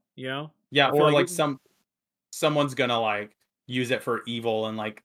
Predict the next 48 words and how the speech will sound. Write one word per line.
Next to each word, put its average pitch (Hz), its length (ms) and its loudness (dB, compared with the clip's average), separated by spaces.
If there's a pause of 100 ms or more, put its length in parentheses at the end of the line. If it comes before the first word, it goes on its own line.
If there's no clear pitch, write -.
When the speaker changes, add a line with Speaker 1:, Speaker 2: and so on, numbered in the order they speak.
(120)
Speaker 2:
basically 123 400 -2
catch 113 360 0
it 107 100 -2
and, 110 80 -8
like, 107 140 -8
hide 113 220 -2
it 104 80 -8
away 104 320 -6
to, 107 140 -8
like, 101 160 -8 (520)
take 131 240 2
away 107 260 -2
happiness 101 540 -10
Speaker 1:
Yeah, 294 120 4
I 151 40 0
mean, 151 100 0
Speaker 2:
from 175 80 4
Speaker 1:
it's, 170 140 0
it's 208 180 -2
Speaker 2:
people. - 60 -20
Speaker 1:
profiteering 160 600 2
is 113 100 -10
what 135 120 0
I'm 123 140 -4
worried 110 200 -8
about. 98 300 -14
Is, 135 180 -12
is 165 160 -8
someone's 156 220 -4
gonna 143 160 -6
catch 151 280 -2
that 147 140 0
and 123 80 -8
use 131 200 -4
it 117 80 -10
for 113 80 -12
profit. - 440 -12 (100)
It - 80 -20
seems, 156 400 -6
seems 170 240 -2
unfair 165 380 2
to 151 60 0
the 139 80 -6
rest 139 260 0
of 131 240 -8 (100)
humanity. 120 560 -12 (1300)
Speaker 2:
That's 185 160 -2
fair. 107 320 -8